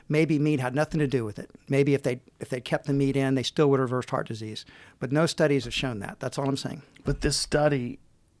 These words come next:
Speaker 2: is all changing lifestyle. It's not just a plant-based diet.
Speaker 1: That's right. I'm not saying it is. I'm, I mean, it's, well,
Speaker 2: But that's
Speaker 1: actually,
Speaker 2: the problem
Speaker 1: actually,
Speaker 2: with
Speaker 1: Es-, E-,
Speaker 2: saying it.
Speaker 1: Esselstyn, Esselstyn studies,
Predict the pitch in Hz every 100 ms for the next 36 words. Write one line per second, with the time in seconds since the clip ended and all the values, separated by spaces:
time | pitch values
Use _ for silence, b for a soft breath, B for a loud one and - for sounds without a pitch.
0 | _ 156 135 - 151 139 143 135 123 -
1 | 151 143 135 123 113 117 120 143 143 -
2 | 92 95 85 - - 117 - 131 139 139
3 | - 110 135 131 127 107 - - 139 131
4 | 131 120 - 120 135 160 - 214 190 -
5 | - - 143 160 160 180 165 165 185 196
6 | - - _ 143 143 - 131 139 143 139
7 | - - B B 175 - - 156 180 180
8 | 180 156 - - 196 180 185 156 - 185
9 | 196 165 190 311 - 185 - 202 - 147
10 | 139 143 165 - - - 139 127 - 131
11 | 127 127 -